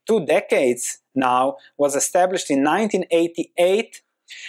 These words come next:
So very interesting situation to see, look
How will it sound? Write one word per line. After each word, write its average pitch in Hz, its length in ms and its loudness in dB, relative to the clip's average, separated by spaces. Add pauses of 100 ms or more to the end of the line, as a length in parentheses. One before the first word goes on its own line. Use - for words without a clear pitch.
(140)
So 147 580 2
very 262 300 4
interesting 180 580 0
situation 165 680 0
to 131 300 0
see, - 400 2
look 202 380 2